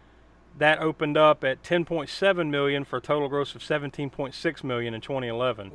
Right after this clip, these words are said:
Once again, I'm like, <laughs> I'm drawing blanks on all these. If I have seen it, I'm just forgetting. But I think I did see that one, though.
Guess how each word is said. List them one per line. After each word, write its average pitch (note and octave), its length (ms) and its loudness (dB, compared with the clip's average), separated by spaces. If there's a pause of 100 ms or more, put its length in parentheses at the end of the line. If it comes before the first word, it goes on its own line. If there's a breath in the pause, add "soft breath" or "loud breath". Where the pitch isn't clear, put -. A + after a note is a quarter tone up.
Once F3 220 -4
again, F#3+ 320 0
I'm C3+ 120 -4
like, C#3+ 120 -6 (100)
<laughs> - 560 -4
I'm D3+ 100 -2
drawing F#3+ 280 6
blanks F3+ 400 4
on C3 160 0
all B2 160 0
these. A#2+ 240 -4
If A#2+ 80 -6
I A#2+ 120 2
have G#3 260 6
seen C#3 220 -4
it, C#3 100 0
I'm C#3 160 0
just C#3 120 -10
forgetting. B2 480 -2
But - 120 -8
I D3+ 60 0
think - 280 0
I A3+ 80 6
did E3 300 4
see D3+ 220 -8
that A2+ 280 -2
one, A2 160 -14
though. G2+ 240 -16